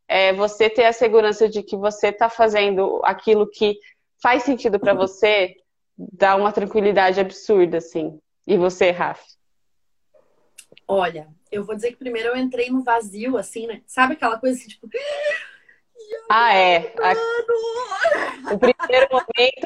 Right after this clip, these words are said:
Speaker 1: é, é, é, eu lem-, esqueci desse primeiro momento agora.
Speaker 2: Mas, é, de-, eu acho que é tipo a, a, a subida e a descida da montanha-russa, né? A gente tá naquele tec, tec, tec, tec, tec, tec, tec, tec, a definição tá lá em cima, né? Ele vai, uh!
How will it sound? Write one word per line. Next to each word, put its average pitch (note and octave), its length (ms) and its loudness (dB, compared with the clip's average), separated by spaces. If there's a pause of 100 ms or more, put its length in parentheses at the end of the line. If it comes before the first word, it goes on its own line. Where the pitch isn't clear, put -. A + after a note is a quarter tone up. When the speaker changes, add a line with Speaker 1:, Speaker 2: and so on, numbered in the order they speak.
Speaker 1:
é, A3+ 260 6
é, A3 160 -2
é, F#3 440 2
eu F#3+ 120 -2
lem-, F#3+ 500 0
esqueci G#3 420 0
desse C4 180 -2
primeiro A#3 260 2
momento F#3+ 320 -8
agora. E4+ 500 -16 (640)
Speaker 2:
Mas, C4 640 6 (400)
é, G3+ 320 -10
de-, B3 300 -14 (560)
eu D#4+ 160 -6
acho E4+ 260 -4
que F#4 80 -10
é F4 60 -14
tipo F#4+ 400 -12
a, D#4 320 -4
a, C#4 200 -10 (100)
a C#4 40 -8
subida D#4 380 -14
e F#4+ 40 -8
a F4 80 -8
descida D4 400 -16
da C#4+ 120 -8
montanha-russa, C#4 680 -8
né? G3 180 -10
A G#3 40 -8
gente A3+ 160 -14
tá B3+ 100 -6
naquele A#3 240 -10
tec, - 220 -18
tec, A3 180 -20
tec, - 160 -20
tec, - 180 -18
tec, A3+ 200 -20
tec, - 160 -20
tec, A#3+ 140 -8
tec, - 240 6
a C#4+ 100 -2
definição D4 440 -6
tá D4 160 4
lá D#4+ 140 -2
em - 100 -12
cima, D4+ 360 2
né? B3 100 -14
Ele B3+ 80 -20
vai, G#4+ 140 -20
uh! D#5 560 -10